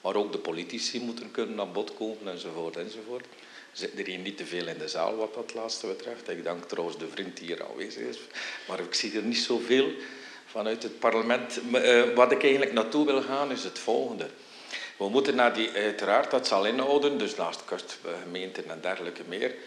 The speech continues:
dat de mensen de win-win situatie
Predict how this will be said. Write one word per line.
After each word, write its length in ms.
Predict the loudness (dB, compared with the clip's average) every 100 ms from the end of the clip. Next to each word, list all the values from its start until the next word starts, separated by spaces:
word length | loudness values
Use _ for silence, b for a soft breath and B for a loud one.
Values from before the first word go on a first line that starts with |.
| B B B B B 0
dat 160 | 0
de 60 | 2
mensen 380 | 2 4 2 4
de 80 | 6
win-win 520 | 6 8 6 6 -4 -8
situatie 840 | -8 -8 -8 -8 -6 -6 -6 -8